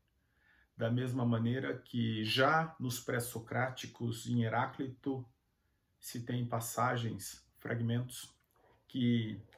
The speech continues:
explicitam a busca do caminho que se faz no caminhar do caminhante, da sua própria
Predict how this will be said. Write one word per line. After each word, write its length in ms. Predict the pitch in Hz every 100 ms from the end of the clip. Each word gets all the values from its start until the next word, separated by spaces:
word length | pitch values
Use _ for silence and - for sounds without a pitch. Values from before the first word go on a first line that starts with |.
| -
explicitam 1120 | 120 - - 107 - - 185 - 107 101 98 _ _ - - _ -
a 120 | 107
busca 680 | 101 107 127 127 - - 113
do 140 | 117
caminho 580 | 113 104 110 120 127 120
que 100 | -
se 180 | - 120
faz 800 | 117 117 113 117 - - - -
no 180 | 113 117
caminhar 720 | 117 110 104 107 113 135 - - _ _ _ _
do 200 | 107 104
caminhante, 920 | - 104 104 104 101 92 - - - _ _ -
da 80 | -
sua 240 | - -
própria 560 | - 110 110 117 113